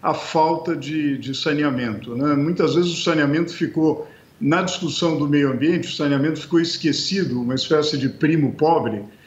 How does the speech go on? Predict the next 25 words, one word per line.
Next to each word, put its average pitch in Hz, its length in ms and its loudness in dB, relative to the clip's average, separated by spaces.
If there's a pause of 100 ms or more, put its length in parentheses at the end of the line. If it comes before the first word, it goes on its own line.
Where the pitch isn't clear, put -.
(240)
quando, 165 260 2
na 165 140 2
verdade, 147 680 0
deve 151 360 0
estar 156 260 -4
no 180 120 -2
centro, 185 520 0
o 131 40 -6
ciclo 214 540 -2
da 135 140 2
água 135 580 0 (360)
deve 165 360 2
estar 165 260 -4
no 185 140 -4
centro 170 540 -2
das 131 220 -4
atenções. 120 680 -4
Então, 185 260 -2
isso 196 260 0
me 170 160 6
parece, 170 680 2 (300)
a 151 100 -2
gen-, 156 360 -2
há 190 500 2
uma 156 680 0